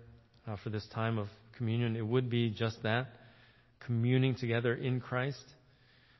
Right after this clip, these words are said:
joining us once together, to, again in, in unity,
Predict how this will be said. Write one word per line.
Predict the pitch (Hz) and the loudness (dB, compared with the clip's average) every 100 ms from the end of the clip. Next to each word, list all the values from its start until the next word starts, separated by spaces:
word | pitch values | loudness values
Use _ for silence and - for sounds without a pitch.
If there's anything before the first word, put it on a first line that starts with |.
| _ - | _ -2
joining | 120 120 135 123 | 4 4 4 4
us | 131 - - - - - | 2 -2 -16 -20 -20 -6
once | 117 123 | -4 -2
together, | - 117 120 127 220 180 - | -2 0 2 0 -4 -10 -6
to, | 131 - | -8 -4
again | 117 113 120 | 0 2 2
in, | 123 107 110 - | 2 0 -2 -2
in | 110 110 | 0 0
unity, | 107 117 127 127 139 | 2 4 6 4 2